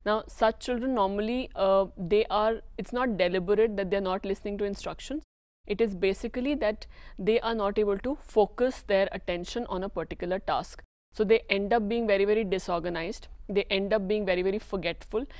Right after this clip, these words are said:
and they are not able to remember things. Uh, this is a major problem with attention. Second category that we have is impulsivity. Impulsive, as the word says, is low self-control.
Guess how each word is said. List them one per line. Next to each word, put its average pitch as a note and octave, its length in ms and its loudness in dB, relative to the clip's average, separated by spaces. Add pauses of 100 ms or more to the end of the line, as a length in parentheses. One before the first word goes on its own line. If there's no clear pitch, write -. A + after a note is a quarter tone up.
(180)
and G#3 200 0
they A3 40 4
are A3+ 80 4
not G#3+ 240 0
able G#3+ 260 0
to B3 180 -4
remember F#3+ 540 0
things. G#3+ 460 -4 (320)
Uh, F#3+ 300 2 (100)
this G3+ 440 4
is G#3+ 120 2
a A3 80 0
major F#3+ 280 0
problem F#3 380 -2
with A3 220 0
attention. E3 560 -6 (720)
Second A#3 380 -2
category G#3 420 0
that G3+ 180 0
we G#3 120 -2
have G3+ 180 -2
is B3 100 -4
impulsivity. F#3 760 -4 (440)
Impulsive, G#3 640 2
as A3+ 140 2
the A3+ 100 4
word G3+ 280 4
says, A3+ 340 -2
is C4+ 260 -2 (140)
low G3 360 4
self-control. F#3 880 -6